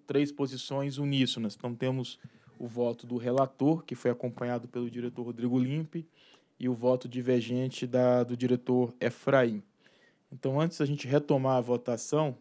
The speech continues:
vamos reabrir a fase de debate e passar a palavra para o relator.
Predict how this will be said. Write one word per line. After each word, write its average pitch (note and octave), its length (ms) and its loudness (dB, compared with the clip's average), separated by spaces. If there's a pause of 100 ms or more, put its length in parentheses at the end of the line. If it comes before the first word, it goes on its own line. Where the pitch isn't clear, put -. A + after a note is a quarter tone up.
vamos C3 340 -10 (800)
reabrir C3+ 560 4
a B2+ 60 4
fase A#2 340 -2
de A#2 80 -20
debate B2+ 540 2 (380)
e - 40 -12
passar B2+ 360 -2
a B2 40 2
palavra B2+ 540 0
para B2+ 260 -2
o B2+ 80 0
relator. B2 500 0